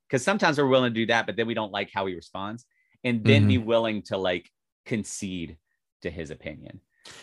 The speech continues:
Speaker 2: Yeah, 'cause I actually, to be honest with you, when I was going through what I was going through, it was much easier to drown in my sorrow than to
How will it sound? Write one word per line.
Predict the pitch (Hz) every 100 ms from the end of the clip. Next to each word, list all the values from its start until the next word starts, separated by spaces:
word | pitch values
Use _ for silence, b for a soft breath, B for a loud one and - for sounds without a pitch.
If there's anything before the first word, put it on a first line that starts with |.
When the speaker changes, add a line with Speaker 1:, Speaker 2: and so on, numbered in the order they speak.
| B
Speaker 2:
Yeah, | 123 135
'cause | 135 113
I | 73 110 151
actually, | 101 131 - - 120 104
to | 98
be | 104
honest | 87 107 117
with | 117
you, | 113
when | 98 92
I | 98
was | 113 113 107 98 95 -
going | 107 104 101
through | 107
what | 101 98
I |
was | 98 90
going | 87 98 107
through, | 101 98 95 85 -
it | 104
was | 120 117 101
much | 98 101 104 - -
easier | 92 104 113 110 101 92 90
to | - - 92
drown | 92 92 92 92 104 104 98 92
in | 87 92
my | 87 87
sorrow | - - 98 104 101 90 85 82 85 - b b b 95
than | 92 101 98
to | - 104